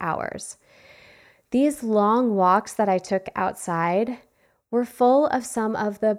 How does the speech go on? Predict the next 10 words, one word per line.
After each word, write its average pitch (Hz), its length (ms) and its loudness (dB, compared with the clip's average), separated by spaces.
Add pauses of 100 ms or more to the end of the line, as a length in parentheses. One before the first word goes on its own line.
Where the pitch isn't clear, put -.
(120)
best 196 480 -6 (240)
moments, 220 880 0 (180)
thoughts, - 800 2 (260)
brainstorming, 254 1300 0
music, 247 640 4 (200)
podcasts, 240 920 2
and 262 240 2
conversations 208 880 0
with 185 160 -4
friends. - 560 -4